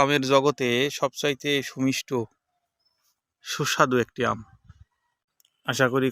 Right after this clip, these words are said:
খুব শীঘ্রই মুকুল আসবে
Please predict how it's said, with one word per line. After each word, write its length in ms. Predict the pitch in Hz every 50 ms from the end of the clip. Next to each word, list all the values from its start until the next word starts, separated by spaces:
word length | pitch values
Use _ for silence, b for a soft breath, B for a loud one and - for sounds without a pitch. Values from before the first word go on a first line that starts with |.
| -
খুব 120 | - 143 127 - -
শীঘ্রই 460 | - 131 120 123 143 139 135 123 120 120 135 156 185 _ _ _ _ _ _ _ _ _ _ _ _ _ _ _ _ _ _ _ _ _ _ _ _ _ _ _ _ _ _ _ _ _ _ _ _ _ _ _ _ _ _ _ _ _ _ _ _ _ _ _ _ _ _ _ _ _ _ _ _ _ _ _ _ _ _ _ _ _ _ _ _ _ _ _ _ _ _ _ _ _ - -
মুকুল 260 | 139 123 - 131 120 120
আসবে 180 | 117 117 120 127